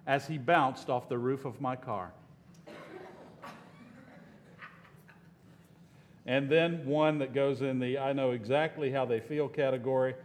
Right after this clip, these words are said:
"I pulled away from the side of the road, glanced at my mother-in-law, and drove over the embankment." Absolutely. But surely, she's not here, Ron, so I can't get in trouble today.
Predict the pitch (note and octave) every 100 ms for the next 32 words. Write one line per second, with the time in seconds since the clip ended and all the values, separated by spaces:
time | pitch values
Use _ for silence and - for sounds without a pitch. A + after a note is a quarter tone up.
0 | - - - C3 - F3+ F3+ E3 D#3+ D#3+
1 | C#3+ C3 D3 F3 G#3 F#3+ F3 C#3+ C3+ C3+
2 | - - - B2 D3+ F3+ G3 - F3+ D#3
3 | C#3+ C#3+ F#3 F#3 F3+ F3 F3 E3+ E3+ -
4 | - B2+ B2 B2+ D#3 D#3+ D#3 D3+ D3+ C3
5 | C#3 C3+ A#2+ A2 - - - A#2 E3 C#3
6 | - G#2+ F#2 - - - - - - -
7 | - - - - - - - - - -
8 | - - - - - - - - - -
9 | - - - - - - - - - F3+
10 | - - - - - - - - - -
11 | - - - - - C3 - - F3+ F3
12 | C#3+ - D#3 D#3 E3 D3 A#2+ F#2 F2+ G2
13 | G#2 - G#2+ A2 A2+ A2 A2+ B2 G#2+ F2+
14 | - - -